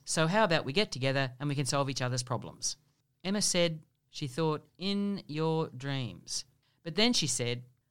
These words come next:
she thought about it and decided that she would get a free meal out of him because she'd always paid her way. So they went out one night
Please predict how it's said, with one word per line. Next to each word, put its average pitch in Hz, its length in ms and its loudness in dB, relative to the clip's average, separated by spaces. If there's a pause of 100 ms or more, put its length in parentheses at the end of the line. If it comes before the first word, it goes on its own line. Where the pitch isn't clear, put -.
(100)
she - 140 -4
thought 285 280 4
about 120 280 0
it 143 140 -2 (320)
and 160 80 -2
decided 196 420 4
that 185 140 -4
she 208 100 0
would 202 140 0
get 233 120 2
a 214 40 0
free 170 240 0
meal 147 240 2
out 113 160 -2
of 110 40 -6
him 110 220 -6 (240)
because 156 260 -2
she'd 214 360 -2 (100)
always 156 380 -2
paid 123 280 -4
her 147 200 -4
way. 117 380 -12 (260)
So 135 400 0
they 185 120 2
went 220 180 4
out 214 140 2
one 170 200 2
night 139 340 0